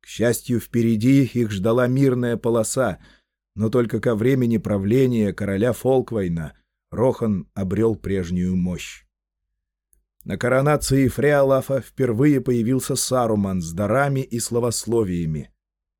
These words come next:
Его приняли как дорогого гостя. Вскоре после этого, с позволения Берина, правителя Гондора,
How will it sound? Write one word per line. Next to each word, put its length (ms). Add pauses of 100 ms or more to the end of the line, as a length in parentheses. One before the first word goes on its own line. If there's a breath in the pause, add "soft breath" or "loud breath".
(340)
Его 260
приняли 540
как 300
дорогого 540
гостя. 600 (1300)
Вскоре 440
после 400
этого, 360
с 80
позволения 760
Берина, 720
правителя 500
Гондора, 640